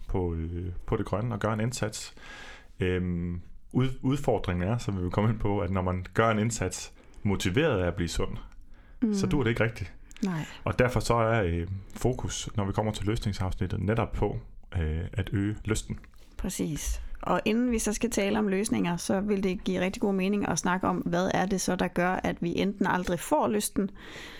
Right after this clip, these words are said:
Speaker 2: til at spise grønt, øhm, vi kan også godt tage frugt med ind under, eller at vi får, har lysten, når vi er børn, men så får den saboteret lige så stille,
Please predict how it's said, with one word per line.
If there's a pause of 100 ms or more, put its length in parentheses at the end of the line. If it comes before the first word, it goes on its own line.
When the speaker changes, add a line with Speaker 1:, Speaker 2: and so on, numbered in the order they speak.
(100)
Speaker 2:
til
at
spise
grønt, (100)
øhm, (140)
vi
kan
også
godt
tage
frugt
med
ind
under, (920)
eller
at
vi (280)
får,
har
lysten,
når
vi
er
børn,
men
så
får
den
saboteret
lige
så
stille,